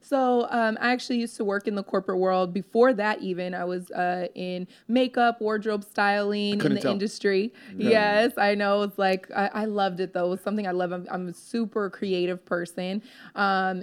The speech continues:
Speaker 1: and so having the opportunity to be able to do makeup, wardrobe, and then, like, meet celebrities and all
Speaker 2: Mm-hmm.
Speaker 1: that stuff, I loved it. Um, and then I started having a family,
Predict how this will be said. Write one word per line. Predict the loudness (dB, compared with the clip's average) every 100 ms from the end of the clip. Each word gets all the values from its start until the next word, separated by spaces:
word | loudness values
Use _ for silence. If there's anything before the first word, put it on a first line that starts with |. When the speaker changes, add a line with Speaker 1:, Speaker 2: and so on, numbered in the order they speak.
| -4
Speaker 1:
and | -4 -2
so | 0 2 2
having | 0 0 0 0
the | -2
opportunity | -2 -4 -6 -6 -4 -4 -4
to | -6
be | -4 -2
able | -2 -4
to | -4 -2 -2 -4 -10 _
do | -6 0
makeup, | 0 2 2 2 0
wardrobe, | -2 0 0 0 0 0 0
and | -4 -6
then, | -6 -6
like, | -8 -8
meet | -8 -10 -10 -8
celebrities | -4 -2 -2 -2 -2 -2 0 0
and | 0
all | 2 2
Speaker 2:
Mm-hmm. | 2
Speaker 1:
that |
stuff, | 0 -2 0
I | -2
loved | 0 0 0 0 -2
it. | -4 -8 -20 -16 -4
Um, | -2 0 -2 -2
and | -2 0
then | 2 2
I | 0
started | 0 0 2
having | 0 -2 -2
a | -4
family, | 0 2 2 2 2 0